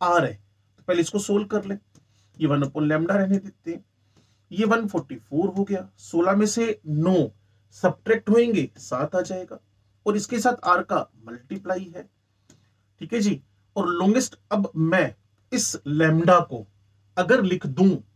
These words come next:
इस lambda को वन फ़ोर्टी फ़ोर by seven हो जाएगा, lambda is equals to one forty four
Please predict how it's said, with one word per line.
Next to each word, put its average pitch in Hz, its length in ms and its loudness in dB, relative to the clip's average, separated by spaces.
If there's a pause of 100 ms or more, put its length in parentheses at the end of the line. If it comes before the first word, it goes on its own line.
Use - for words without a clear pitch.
(380)
इस 170 140 -10
lambda 165 380 4
को 143 180 -4 (280)
वन 208 260 0
फ़ोर्टी 240 300 0
फ़ोर 233 200 0
by 202 140 4
seven 139 320 -6
हो 165 60 -8
जाएगा, 180 360 -6 (460)
lambda 156 360 2
is 214 160 2
equals 202 320 0
to 214 100 -4 (500)
one 190 240 2
forty 214 380 -2
four 202 240 2